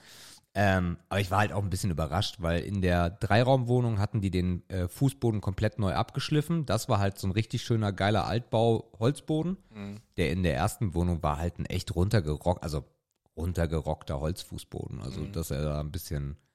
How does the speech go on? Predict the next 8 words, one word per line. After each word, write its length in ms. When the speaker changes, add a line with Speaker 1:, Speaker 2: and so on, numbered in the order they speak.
Speaker 1:
Angst 320
hat, 140
verstehe 280
ich 100
nicht. 180
Naja, 240
aber 140
egal. 200